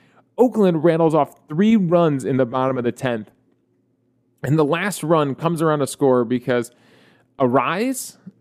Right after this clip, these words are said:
uh, moved from second to third base, and he gets a normal ground ball and just throws it past the first baseman, uh, you know, down the right field line, and it allows the winning run to come in and score. So on an error, the Athletics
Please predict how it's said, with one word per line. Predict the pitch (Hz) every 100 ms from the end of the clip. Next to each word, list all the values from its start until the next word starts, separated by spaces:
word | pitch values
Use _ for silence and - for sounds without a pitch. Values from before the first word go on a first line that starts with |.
| -
uh, | 143 143 139
moved | 135 139 143 196 180
from | 165
second | - 180 170 175
to | 156
third | - 156 135 120
base, | 139 120 104 -
and | - 139
he | 180
gets | 170 190
a | 170
normal | 151 147 180 196
ground | 147 151 160 160
ball | 147 151 127 -
and | 135
just | 123 143 - - _ _ _ _
throws | - - 131 139 151
it | 135
past | 147 147
the | 143
first | 139 156 -
baseman, | 135 160 113 101 - 127
uh, | 127
you | 123 127
know, | 123 117 _ _ _ -
down | 120 127
the | 131
right | 127 135
field | - 135 127
line, | 127 156 110 -
and | 131 131
it | 131
allows | 127 123 120 120 139 135
the |
winning | 123 127 127
run | 123 135 135
to |
come | 120 - 127
in |
and | 127 113
score. | - 147 127
So | - 123
on | 127 151
an | 175
error, | 170 185 190 135 117 - - - -
the | 131 139
Athletics | 131 117 131 151 151 -